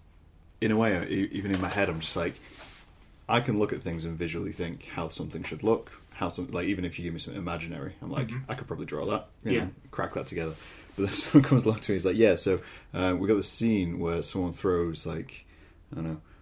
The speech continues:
Speaker 1: a brick at a tire iron. We need a noise for that." I'm like, "Well, sure, you just hit a brick off a tire iron." It's like, "No, no, no, we need a noise for that." And I'm like,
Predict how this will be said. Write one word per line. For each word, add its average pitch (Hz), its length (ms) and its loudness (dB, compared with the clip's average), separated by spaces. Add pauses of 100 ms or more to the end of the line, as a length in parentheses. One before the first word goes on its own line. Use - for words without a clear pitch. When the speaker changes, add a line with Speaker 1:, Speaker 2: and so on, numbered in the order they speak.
(220)
Speaker 1:
a - 60 -8
brick - 640 0 (260)
at - 160 -6
a - 40 -6
tire 92 360 0
iron. 117 320 0
We 113 100 4
need 110 140 4
a 85 40 0
noise 90 280 0
for - 100 -12
that." - 220 -6 (320)
I'm 95 80 -8
like, - 120 -8 (580)
"Well, 87 80 -6
sure, 87 180 2
you 85 100 0
just 82 140 -4
hit 82 140 -2
a - 20 -2
brick 87 260 -2
off - 120 -10
a - 40 -14
tire 95 360 -2
iron." 78 100 -6
It's 82 100 -8
like, 90 100 0
"No, 104 180 6
no, 92 160 2
no, 85 160 -4
we 87 80 -4
need 98 140 2
a 85 60 -2
noise 95 380 2
for - 120 -8
that." 69 240 -6
And 71 80 -8
I'm 67 60 -6
like, - 140 -10